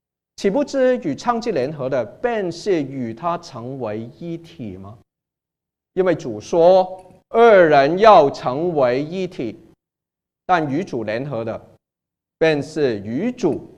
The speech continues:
成为一灵。要得到主的奖赏，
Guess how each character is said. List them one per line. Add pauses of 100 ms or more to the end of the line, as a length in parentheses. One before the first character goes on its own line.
(160)
成
为 (120)
一
灵。 (3500)
要
得
到
主
的
奖
赏，